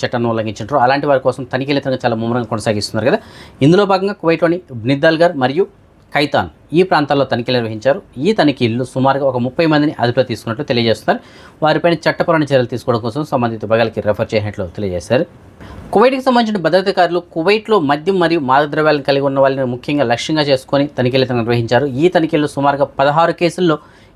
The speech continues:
ఇరవై ఒక్క మందిని అదుపులో తీసుకున్నట్టు తెలియజేస్తున్నారు. వీరి దగ్గర నుండి సుమారుగా ఇరవై కేజీల మాదక ద్రవ్యాలు, పదివేలకు పైగా Captagon, అంటే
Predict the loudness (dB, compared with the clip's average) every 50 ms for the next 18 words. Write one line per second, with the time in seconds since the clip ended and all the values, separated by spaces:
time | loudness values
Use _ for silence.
0 | -2 0 2 4 4 4 2 2 0 2 2 2 0 0 -2 -2 -2 -2 -4 -4
1 | -6 -6 -8 -8 -6 -4 -2 2 2 2 0 0 -2 0 0 2 2 2 0 0
2 | 0 -2 -4 -4 -2 0 2 2 2 2 0 -2 -2 -6 -14 -20 -20 -20 -20 -20
3 | -20 _ -4 0 2 4 4 4 2 2 2 2 2 2 2 4 4 2 2 0
4 | -6 _ _ _ _ -6 -2 0 0 2 2 2 4 4 4 4 2 2 0 -4
5 | -8 _ _ _ _ _ _ _ -20 -20 _ _ -2 0 2 4 4 6 4 4
6 | 2 0 -2 -2 0 0 2 2 2 2 0 -2 _ _ _ _ _ _ _ _
7 | _ _ _ _ -4 -4 0 0 0 2 2 2 2 0 0 0 2 2 2 2
8 | 2 0